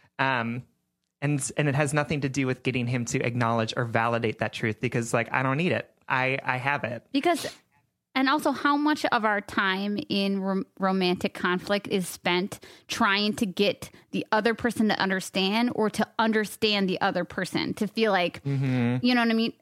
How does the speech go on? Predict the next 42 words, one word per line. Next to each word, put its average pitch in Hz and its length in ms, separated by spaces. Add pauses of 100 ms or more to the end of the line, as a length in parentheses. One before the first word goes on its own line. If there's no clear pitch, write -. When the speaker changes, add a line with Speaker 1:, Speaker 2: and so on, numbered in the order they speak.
Speaker 2:
How 262 180
much 269 180
of 240 100
that 208 180
conflict 233 400
is 196 140
spent 202 200
like, 175 200
is, - 220
"Oh, 262 200
if 220 160
I 208 60
could 208 140
just 269 220
convince 247 640
him 190 380 (340)
of 208 140
how 214 240
I 202 140
feel 196 800
or 190 140
experience 247 580
things, 185 640 (220)
then 226 160
he'll 240 260
understand 220 560
and 196 140
he'll 208 180
treat - 340
me 185 140
better." 139 500 (340)
But 233 120
instead, 240 500
Speaker 1:
Yeah. 170 240
Speaker 2:
<laughs> - 100
this, 302 440 (100)
like, 285 340
this 392 240
is, 320 240 (340)
this 311 260
is 247 220
their 226 560